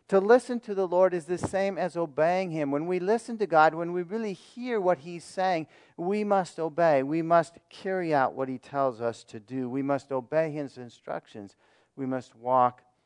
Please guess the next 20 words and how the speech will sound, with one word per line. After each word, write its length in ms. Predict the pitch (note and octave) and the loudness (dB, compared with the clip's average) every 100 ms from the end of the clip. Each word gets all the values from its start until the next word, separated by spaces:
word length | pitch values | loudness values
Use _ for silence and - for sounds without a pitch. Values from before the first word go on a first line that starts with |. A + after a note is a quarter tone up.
| _ _ | _ _
in 160 | A#2+ A2+ | -8 -8
His 260 | G#2+ G2 | -10 -14
ways. 400 | F#2+ G2+ - - _ _ - - _ _ _ _ _ _ - | -10 -10 -10 -14 _ _ -20 -20 _ _ _ _ _ _ 0
And 100 | F3+ | 4
the 60 | G3 | 4
promise, 560 | G#3+ G#3+ G#3+ G#3 - _ _ _ _ | 6 4 6 2 -2 _ _ _ _
promises 540 | F#3+ G3 A3 G#3 F3 | 2 4 2 -2 -2
in 160 | F3 E3 | -2 -2
these 380 | E3+ A#3 C4+ - | -4 -2 -4 -2
verses 440 | D3+ C#3+ C#3 D3 | 0 0 -2 -12
we 160 | D3+ D#3 | -8 -8
just 380 | F3 F#3 - | -4 -6 -6
read 420 | C#3 C3+ C3 D3 - _ - | -2 4 6 4 0 _ -8
is 100 | D#3+ | 4
that 260 | F3+ - - | 6 6 2
if 340 | C4 D4+ - | 0 0 0
the 100 | G3 | -8
people 400 | - D#3+ D3+ C#3+ | -8 -12 -8 -6
of 160 | C3 A#2 | -6 -2
God 460 | B2+ A2+ A#2 A#2 | 2 4 4 0